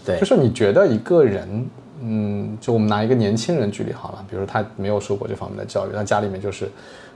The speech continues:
Speaker 2: 呃，老老实实上学，对吧？学习文化知识的。
Speaker 1: 嗯。
Speaker 2: 你觉得一个人怎么样才能够培养起那种好的商业意识？这种
Speaker 1: 对。
Speaker 2: 就能够去发现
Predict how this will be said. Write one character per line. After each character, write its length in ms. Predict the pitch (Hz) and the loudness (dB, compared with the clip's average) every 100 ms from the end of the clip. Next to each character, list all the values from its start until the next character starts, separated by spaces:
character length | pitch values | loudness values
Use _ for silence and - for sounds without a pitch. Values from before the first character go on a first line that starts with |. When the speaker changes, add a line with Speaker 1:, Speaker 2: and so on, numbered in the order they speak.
| - | -14
Speaker 2:
呃， 220 | - - - - - - - - 120 | -10 -10 -10 -14 -18 -18 -18 -16 -10
老 140 | 104 113 | 0 2
老 120 | 95 | 2
实 160 | - 101 | 0 -2
实 80 | |
上 220 | 104 110 104 | 0 -2 -2
学， 260 | - 92 | -4 -2
对 80 | 95 | -2
吧？ 140 | 95 92 | -2 -4
学 160 | - | -8
习 80 | - | -6
文 140 | 92 | -6
化 140 | 92 98 | -4 -6
知 160 | - | -6
识 120 | 113 104 | -8 -8
的。 100 | - - | -12 -12
Speaker 1:
嗯。 140 | 98 85 78 | -10 -10 -6
Speaker 2:
你 80 | 113 | 2
觉 60 | |
得 80 | 175 | 4
一 80 | 208 | 6
个 80 | 180 | 6
人 160 | 135 | 4
怎 120 | 160 - - | 2 -6 -8
么 80 | 104 | -4
样 240 | 131 127 | -4 -4
才 240 | 123 - | -6 -6
能 180 | 98 98 | -4 -2
够 180 | 110 117 | 0 -2
培 180 | - - | -2 -4
养 260 | 117 120 - | -2 -2 -6
起 360 | - - - - - - - - - - | -12 -14 -14 -18 -20 -20 -20 -20 -20 -10
那 80 | 104 | -8
种 120 | 95 | -8
好 300 | - - - | -8 -8 -8
的 100 | 95 | -8
商 240 | - 117 | -6 -2
业 160 | 123 117 | -2 -2
意 280 | 123 127 - | -2 -4 -6
识？ 260 | - - - - - - - - - - - - - - - - | -10 -16 -20 -20 -20 -20 -20 -20 -20 -20 -20 -20 -20 -20 -20 -10
这 100 | 123 | -2
种 200 | 117 101 90 80 80 | 0 -2 -4 -12 -12
Speaker 1:
对。 120 | - 113 | -6 -6
Speaker 2:
就 40 | - - | -6 -4
能 220 | 123 113 | 0 4
够 160 | 202 165 | 4 4
去 140 | - | 4
发 320 | 127 - 139 | 2 4 2
现 340 | 139 151 98 | 4 2 2